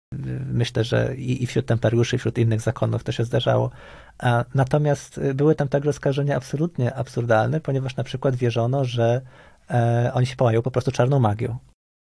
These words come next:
I że na przykład rozmawiają z głową szatana i zadają mu pytania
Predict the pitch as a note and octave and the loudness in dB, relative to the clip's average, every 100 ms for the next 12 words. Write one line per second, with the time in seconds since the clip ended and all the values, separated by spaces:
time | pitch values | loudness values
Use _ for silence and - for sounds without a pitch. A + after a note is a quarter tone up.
0 | _ _ - C3 C3 B2 A#2 A#2 - B2 | _ _ 4 6 8 6 4 2 2 2
1 | B2 B2 A#2+ A2+ A#2 A#2+ A#2 A#2 A#2 G#2+ | 4 4 4 4 6 6 4 4 4 4
2 | G2+ - - G#2+ A#2+ F3 D3 B2 A#2+ A#2+ | 0 0 0 2 2 2 0 2 4 4
3 | A2+ A2+ A#2+ G#2+ A2+ D3 | 2 0 -2 0 0 0